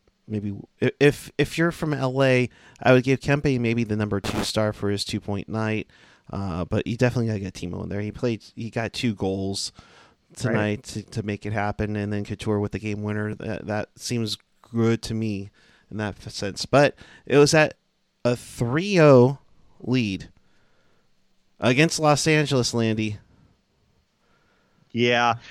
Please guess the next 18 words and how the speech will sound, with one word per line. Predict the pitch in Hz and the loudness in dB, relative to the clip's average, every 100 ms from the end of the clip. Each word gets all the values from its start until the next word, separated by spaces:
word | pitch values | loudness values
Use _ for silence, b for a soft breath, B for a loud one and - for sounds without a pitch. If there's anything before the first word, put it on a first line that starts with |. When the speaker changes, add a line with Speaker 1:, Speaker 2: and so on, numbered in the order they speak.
| B | B
Speaker 1:
It | - 143 | 4 8
Speaker 2:
You, | 151 | 10
Speaker 1:
was, | 151 | 8
Speaker 2:
you | 151 156 | 8 6
Speaker 1:
it | |
Speaker 2:
know, | 151 | 8
Speaker 1:
was, | 151 - - - _ - | 6 4 -6 -14 _ -10
oh, | 117 117 127 135 143 151 151 165 165 | -6 -4 -2 2 4 6 8 8 8
Speaker 2:
yeah, | |
Speaker 1:
boy. | 160 156 117 - | 8 8 8 2
Speaker 2:
you, | - 220 - | 0 0 0
you | 185 190 | 0 0
could | 202 240 - | 2 -2 -2
see | - 220 | -4 0
it | 214 | 0
coming. | - 196 208 127 | 0 -2 0 -2
I | 117 | -2
mean, | 131 139 135 | 0 0 0